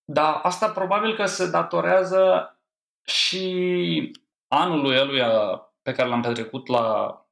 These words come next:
Missouri. Am petrecut un an de zile la Missouri într-un program de fotojurnalist și acolo atât de mult am discutat despre lucrurile astea încât cred că s-a înfipt, uh, suficient de bine.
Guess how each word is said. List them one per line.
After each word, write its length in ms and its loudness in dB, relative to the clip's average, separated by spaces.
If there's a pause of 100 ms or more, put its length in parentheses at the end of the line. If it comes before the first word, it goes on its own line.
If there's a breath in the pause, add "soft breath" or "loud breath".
(220)
Missouri. 840 0 (920 loud breath)
Am 100 2
petrecut 300 0
un 100 -2
an 120 2
de 60 4
zile 200 4
la 100 6
Missouri 540 2
într-un 280 0
program 300 0
de 100 0
fotojurnalist 640 -2
și 80 -4
acolo 640 0
atât 580 0
de 100 2
mult 280 0
am 140 2
discutat 440 0
despre 280 -6
lucrurile 320 -4
astea 320 -2
încât 380 -6
cred 160 -2
că 80 -2
s-a 140 2
înfipt, 520 -6
uh, 260 2
suficient 540 -2
de 80 0
bine. 440 -10